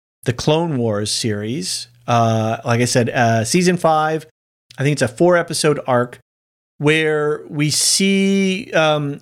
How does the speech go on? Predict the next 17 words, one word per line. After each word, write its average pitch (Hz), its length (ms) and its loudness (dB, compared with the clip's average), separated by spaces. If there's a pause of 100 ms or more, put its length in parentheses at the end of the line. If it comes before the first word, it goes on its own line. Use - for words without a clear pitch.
Saw, 190 800 2 (160)
um, 143 480 0
there's 151 160 0
a 143 40 -4
planet 190 360 0
called 147 360 2 (100)
Ondarion, 165 960 -2
which, 147 640 -2
uh, 131 240 2
apparently 170 380 -2
tried 165 320 -2
to 160 40 -4
remain 147 580 2
neutral 147 380 4
in 127 80 2
a 120 60 2
fight 120 420 -2